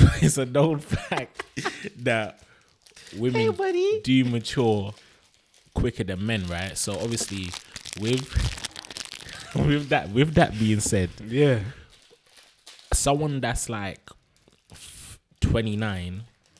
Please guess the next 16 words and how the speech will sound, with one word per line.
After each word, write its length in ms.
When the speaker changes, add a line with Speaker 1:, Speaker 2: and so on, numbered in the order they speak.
Speaker 1:
a 80
twenty-nine-year-old 840
guy 480
dating 340
a 300
twenty-four, 1400
twenty-three-year-old 800
woman. 460
Speaker 2:
You, 320
you're 120
saying 200
the 60
maturity 340
kinda 220
levels 260
out? 260